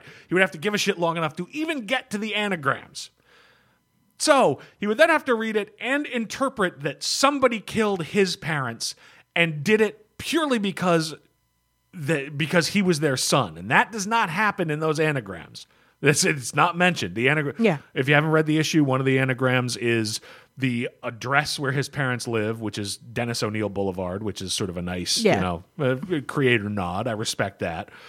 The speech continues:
Speaker 1: But the other one is just sort of a, you know, evil deeds persist. How, why that would have something to do with the murder of his parents, why
Speaker 2: Yeah.
Speaker 1: Zsasz would, assuming he even picked up on this weird backwards fucking message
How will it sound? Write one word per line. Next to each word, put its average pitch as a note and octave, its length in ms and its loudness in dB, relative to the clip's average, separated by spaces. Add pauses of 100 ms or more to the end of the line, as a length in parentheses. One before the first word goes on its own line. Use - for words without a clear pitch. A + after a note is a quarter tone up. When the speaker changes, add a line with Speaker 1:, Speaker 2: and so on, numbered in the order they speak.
(240)
Speaker 1:
But C#3 120 0
the E3+ 100 4
other G#3+ 160 4
one F3+ 160 2
is D3 100 0
just D3+ 220 0
sort D3 160 4
of B2+ 140 2
a, A#2+ 260 2
you B2+ 100 -2
know, A#2 220 -2
evil D3+ 280 0
deeds B2 440 -4
persist. - 720 -2 (800)
How, D#3 140 -2
why D3+ 300 6
that G3 200 4
would F3+ 100 6
have E3 180 4
something F3 460 0
to C#3 80 -4
do D#3 280 6
with C3+ 300 2
the C3 60 0
murder C#3 340 0
of A#2+ 60 -2
his A#2+ 160 -4
parents, C#3+ 440 2
why B2+ 180 4
Speaker 2:
Yeah. D#3 120 4
Speaker 1:
Zsasz C#3+ 320 4
would, C3 220 2 (360)
assuming G#3+ 420 4
he G3 160 6
even D#3 200 2
picked F3 340 0
up G#3+ 220 4
on D3 160 4
this C#3 180 0
weird C3+ 520 2
backwards B2 840 0 (320)
fucking D#3 380 -6
message C#3+ 640 -2